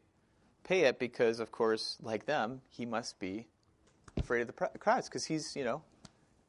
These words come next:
he wants to be popular. He wants to be in. Of course, they've already confessed this about him. You don't care about anybody's appearances.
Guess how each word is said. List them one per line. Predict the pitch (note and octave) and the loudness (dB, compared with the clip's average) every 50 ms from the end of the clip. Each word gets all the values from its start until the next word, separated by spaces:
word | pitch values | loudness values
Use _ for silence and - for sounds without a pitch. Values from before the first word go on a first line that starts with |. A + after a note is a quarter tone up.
| _ _ _ _ _ - - | _ _ _ _ _ -20 -18
he | - - D3+ | -12 -10 -8
wants | C#3+ C#3+ C#3+ C#3 - - | -6 -4 -4 -4 -4 -6
to | C#3+ | -8
be | C#3 C#3 | -8 -6
popular. | C#3 - E3+ G3+ A3 - C4+ G#3+ C3+ - - - _ _ _ _ _ _ _ _ _ _ _ _ _ _ - | -2 -2 -2 -2 -2 -4 -4 -4 -6 -6 -8 -14 _ _ _ _ _ _ _ _ _ _ _ _ _ _ -14
He | |
wants | C#3+ C#3 C3+ - | -14 -14 -14 -12
to | - | -12
be | C3 B2+ C3 | -10 -10 -8
in. | C#3+ F3 G3 E3 - _ _ _ _ - - _ _ _ _ _ _ _ _ _ _ _ _ _ _ _ _ _ _ _ | -8 -8 -8 -10 -12 _ _ _ _ -20 -20 _ _ _ _ _ _ _ _ _ _ _ _ _ _ _ _ _ _ _
Of | _ - | _ -2
course, | - F#3 F3+ | -2 0 2
they've | - D#3 D#3 | 4 4 6
already | E3+ F3 E3+ | 6 6 6
confessed | D#3+ D#3+ - - A#3 A#3 - | 2 -2 -2 -2 -2 -2 -2
this | - E3 - | -4 -4 -4
about | A2 G#2+ F#2 F#2 F2 | 0 0 2 2 0
him. | E2 E2 - _ _ _ _ _ _ _ _ _ _ _ - | -2 -6 -10 _ _ _ _ _ _ _ _ _ _ _ -14
You | - C#3 | -10 -8
don't | D3+ D3+ D3 - | -8 -8 -8 -8
care | - D#3 | -8 -6
about | C#3+ C#3 C3+ | -4 -4 -6
anybody's | C#3 C3+ C3 C3+ C3+ C3 B2+ | -6 -6 -6 -6 -6 -6 -8
appearances. | C3 - - C#3 C3+ C3 - - - - - | -12 -14 -14 -14 -12 -14 -16 -16 -18 -18 -20